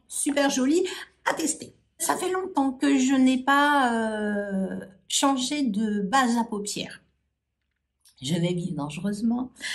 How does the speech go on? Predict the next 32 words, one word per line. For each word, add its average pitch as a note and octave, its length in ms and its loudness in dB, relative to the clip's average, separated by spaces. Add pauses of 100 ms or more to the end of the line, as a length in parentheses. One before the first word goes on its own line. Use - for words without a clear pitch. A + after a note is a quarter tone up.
(260)
Euh, C#4+ 320 6
Make G4 220 0
Up D4 180 4
by G3+ 180 0
Mario. D#4+ 440 4
<laughs> E4+ 360 4 (400)
Euh, G3 680 4 (160)
donc C#4+ 220 2
là, D#4+ 100 2
c'est - 240 -2
une D4 180 0
palette B3 680 0
trio A#3 760 0 (500)
pour E4+ 400 4 (380)
les C#4+ 560 4 (140)
paupières, C4+ 540 2
pour B3+ 200 -2
préparer C4 680 0
votre A3+ 460 -2
paupière. B3+ 440 -2
Vous B3+ 160 4
avez A#3+ 160 2
une B3 160 0
petite C#4+ 400 -4
poudre C4+ 340 0 (320)
et A#3+ 140 2
deux C4 260 2
correcteurs B3+ 600 0
qui A3+ 120 -2
se - 160 -6
mélangent, A3+ 720 2 (340)
euh, G#3+ 200 2